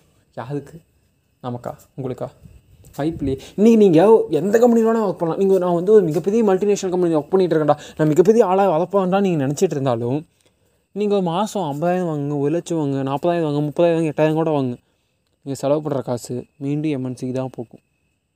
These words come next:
அதே காசு தான் உங்களுக்கு சம்பளமா கொடுப்பான், அதே காசு தான் நீங்க அவங்ககிட்டயே செலவு பண்ணிட்டு இருப்பீங்க.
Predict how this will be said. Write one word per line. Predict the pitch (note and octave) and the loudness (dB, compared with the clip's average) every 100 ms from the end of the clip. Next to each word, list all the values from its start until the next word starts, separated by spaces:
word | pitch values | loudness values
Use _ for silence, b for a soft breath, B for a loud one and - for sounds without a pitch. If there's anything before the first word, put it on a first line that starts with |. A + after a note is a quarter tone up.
| _ _ _ _ _ | _ _ _ _ _
அதே | C#3 C3+ D#3 | -10 -4 -4
காசு | D#3 D3 C#3 | -4 -6 -4
தான் | C#3+ | -4
உங்களுக்கு | C#3 C3 C3 | -4 -6 -8
சம்பளமா | B2+ C3+ C#3 | -8 -6 -4
கொடுப்பான், | C3 B2 F3+ - _ | -6 -6 -12 -14 _
அதே | C3 C#3 | -8 -6
காசு | C#3 C3 | -6 -8
தான் | - C#3+ | -8 -8
நீங்க | D3+ | -4
அவங்ககிட்டயே | B2+ B2 A#2+ | -4 -6 -8
செலவு | C#3 C3 B2 | -10 -8 -6
பண்ணிட்டு | B2 A#2 B2 | -6 -8 -10
இருப்பீங்க. | - B2 | -10 -14